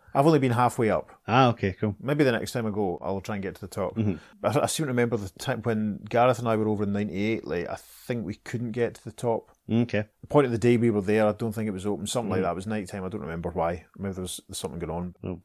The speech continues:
Speaker 2: when I was there, we went
Speaker 1: You were
Speaker 2: to
Speaker 1: doing your whole City of Death thing, weren't you?
Speaker 2: Yes, I was
Speaker 1: <laughs>
Speaker 2: reciting lines wearing Tom Baker's scarf.
Speaker 1: Of course.
Speaker 2: For my fiftieth birthday, doing City of Death quotes. That was fine.
Speaker 1: Absolutely.
Speaker 2: Also bumped into the actor Christopher Maloney,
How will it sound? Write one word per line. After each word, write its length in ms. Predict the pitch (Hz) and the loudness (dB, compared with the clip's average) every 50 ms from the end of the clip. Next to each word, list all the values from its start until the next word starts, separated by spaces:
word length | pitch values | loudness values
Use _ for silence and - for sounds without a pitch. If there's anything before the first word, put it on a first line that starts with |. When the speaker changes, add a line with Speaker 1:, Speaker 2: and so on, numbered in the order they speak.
| _ - | _ -4
Speaker 2:
when 100 | 107 110 | -2 0
I 20 | |
was 160 | 117 107 104 - | 0 0 2 2
there, 120 | 104 101 | 2 2
we 60 | 101 104 | 2 2
went 80 | 107 | 2
Speaker 1:
You 40 | 120 | 2
were 40 | 117 | 2
Speaker 2:
to 60 | 104 | 2
Speaker 1:
doing 160 | 98 110 104 107 | 0 0 0 0
your 80 | 104 98 | -2 -4
whole 160 | 113 107 104 | -6 -6 -6
City 260 | - - 127 - 98 | -4 -4 -4 -2 -2
of 100 | 101 90 | -4 -2
Death 220 | - 107 107 104 - | 0 -2 -2 -2 -2
thing, 180 | - 117 104 101 | -4 -4 -2 -2
weren't 180 | 104 110 101 | -2 -4 -4
you? 120 | 92 98 95 - | -4 -6 0 6
Speaker 2:
Yes, 460 | 120 127 131 135 135 131 127 120 - | 8 10 10 10 10 8 6 4 4
I 60 | 117 | 4
was 280 | 110 117 117 139 - - | 4 6 6 6 8 8
Speaker 1:
<laughs> 60 | 139 | 6
Speaker 2:
reciting 460 | 117 104 143 123 127 123 - 123 117 104 | 8 8 8 8 8 8 6 4 2 2
lines 320 | 104 104 104 110 107 98 | 2 2 2 2 0 0
wearing 280 | 101 107 104 104 104 101 | 2 2 4 4 2 2
Tom 200 | - 117 104 104 | 2 2 2 4
Baker's 280 | 104 101 - 98 90 | 2 2 0 0 -4
scarf. 240 | - - 107 95 95 | -2 0 0 0 2
Speaker 1:
Of 40 | 95 | 6
course. 460 | 143 147 160 165 156 - - - - - _ - | 8 10 10 10 8 6 0 -4 -6 -10 _ -6
Speaker 2:
For 100 | 104 95 | -4 -4
my 60 | 92 95 | -4 -2
fiftieth 380 | - 107 - - 104 98 - | -2 -2 -2 -2 -2 -2 -2
birthday, 340 | 104 98 92 - - 104 98 | -4 -4 -4 -2 -2 -2 0
doing 460 | 90 101 98 95 95 95 95 95 92 - - - _ _ _ - | 0 0 0 0 0 0 -2 -2 -4 -8 -14 -20 _ _ _ -4
City 240 | - - 233 208 190 | 2 4 8 10 10
of 80 | 147 | 10
Death 260 | - 147 143 143 - - | 12 12 10 10 8 8
quotes. 460 | - 156 165 165 - - - - - | 6 8 8 8 6 2 -2 0 2
That 140 | 147 139 - | 2 2 2
was 120 | 123 - | 0 -2
fine. 480 | - 131 127 127 131 131 131 135 127 127 - | 2 4 6 6 8 8 6 6 4 2 0
Speaker 1:
Absolutely. 720 | 123 120 123 - - 117 107 117 117 120 139 127 104 - - | -2 0 0 0 2 4 4 4 6 6 4 4 4 2 4
Speaker 2:
Also 460 | - 135 139 - - 127 120 107 101 - - | 6 6 6 8 8 8 8 8 6 2 0
bumped 200 | - 95 98 - | -2 -2 2 2
into 180 | 104 95 - 104 | 2 2 2 2
the 100 | 98 95 | 2 2
actor 240 | 78 - - - 101 | 2 0 0 0 0
Christopher 380 | - - 90 - - 98 120 120 | 2 0 -2 -2 0 2 6 8
Maloney, 540 | 123 123 127 147 170 185 180 139 101 - | 8 8 8 8 10 10 10 10 8 6